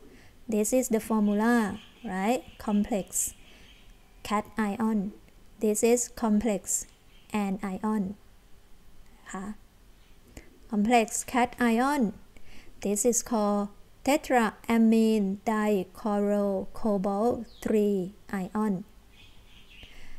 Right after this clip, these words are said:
Categorize each part of the name. Tetra is the prefix of ligand. The first ligand is amine,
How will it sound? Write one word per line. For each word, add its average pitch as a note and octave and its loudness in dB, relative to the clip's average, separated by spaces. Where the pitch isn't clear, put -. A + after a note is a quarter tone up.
Categorize B3 4
each C4 2
part B3 2
of A3 -2
the G#3+ 2
name. G3 0
Tetra B3 2
is G#3 0
the G#3+ 0
prefix A3 0
of G#3 -4
ligand. F#3+ -2
The G#3 -2
first A#3+ 2
ligand A#3+ 4
is G3+ 0
amine, G3+ 2